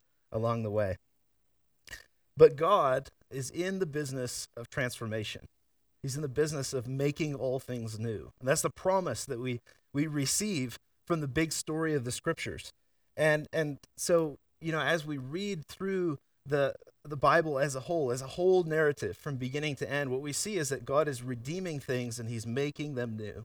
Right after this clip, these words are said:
And so this little town of Bethlehem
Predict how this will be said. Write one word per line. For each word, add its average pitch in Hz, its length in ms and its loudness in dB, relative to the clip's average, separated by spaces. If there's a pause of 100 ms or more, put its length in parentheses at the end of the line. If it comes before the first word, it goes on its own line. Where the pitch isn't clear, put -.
(600)
And 147 120 0
so 180 200 2
this 180 320 -2 (260)
little 170 220 2
town 160 320 0
of 131 180 -2
Bethlehem 113 580 -2